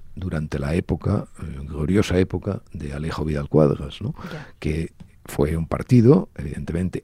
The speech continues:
Speaker 1: antinacionalista, que es lo que cualquier hombre decente tiene que ser en Cataluña, y, eh, y, mm, efectivamente, cuando todo eso fue,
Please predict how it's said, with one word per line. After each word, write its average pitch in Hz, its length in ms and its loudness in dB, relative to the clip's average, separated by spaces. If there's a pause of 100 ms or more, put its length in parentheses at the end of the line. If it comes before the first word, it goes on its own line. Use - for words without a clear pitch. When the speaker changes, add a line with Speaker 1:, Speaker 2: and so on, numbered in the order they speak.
Speaker 1:
antinacionalista, 85 1120 0 (340)
que 85 120 0
es 76 60 -6
lo - 100 -6
que - 80 -8
cualquier - 340 -2
hombre 80 240 -4
decente 92 460 -2
tiene 76 180 -6
que 73 80 -10
ser 76 140 -8
en 76 60 -8
Cataluña, 117 580 2 (640)
y, 175 400 6 (260)
eh, 82 1080 -2
y, 82 440 -4 (240)
mm, 71 260 -8 (220)
efectivamente, 87 580 0
cuando 73 420 -2 (200)
todo 80 240 -2
eso 87 180 -2
fue, 87 380 -2